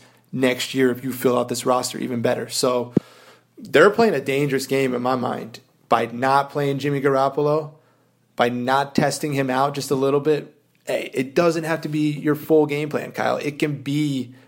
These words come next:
bits and pieces here and there. Let's just run the football with Hyde a little bit too. Let's figure out this offense with Jimmy? How does it look different? Our defense is sagging back. And if he does struggle a little bit and you're okay with it, you're okay with the types of struggles he made, it was,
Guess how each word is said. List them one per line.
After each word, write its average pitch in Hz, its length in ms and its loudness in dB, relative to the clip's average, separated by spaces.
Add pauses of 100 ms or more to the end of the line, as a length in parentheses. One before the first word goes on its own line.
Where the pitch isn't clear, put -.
(160)
bits 151 300 4
and 139 100 -6
pieces 143 460 -2
here 147 240 2
and 135 160 -2
there. 131 360 0
Let's 135 160 -2
just 127 200 -4
run 143 180 2
the 147 80 0
football 151 400 2
with 139 120 0
Hyde 143 340 -2
a - 20 -2
little 131 200 -2
bit 131 160 -4
too. 156 140 0
Let's 131 200 -4
figure 151 340 0
out 143 300 2 (260)
this 143 200 2
offense 143 560 2
with 139 300 0
Jimmy? 127 500 -2
How 139 340 4
does 143 200 0
it 143 60 0
look 135 240 -2
different? 147 380 -2
Our 117 140 -2
defense 131 420 -4
is 127 120 -4
sagging 135 480 0
back. - 560 -2 (480)
And 190 280 2
if 143 80 -2
he 151 100 0
does 151 200 4
struggle 156 280 6
a 147 60 4
little 147 140 4
bit 147 160 0
and 135 160 -4
you're 131 140 0
okay 135 400 2
with 196 200 4
it, 190 200 2
you're 135 160 0
okay 151 300 2
with 170 180 0
the 156 80 0
types 160 280 0
of 147 60 -4
struggles 156 340 4
he 160 100 -2
made, 151 340 2
it 131 100 -4
was, 123 340 -2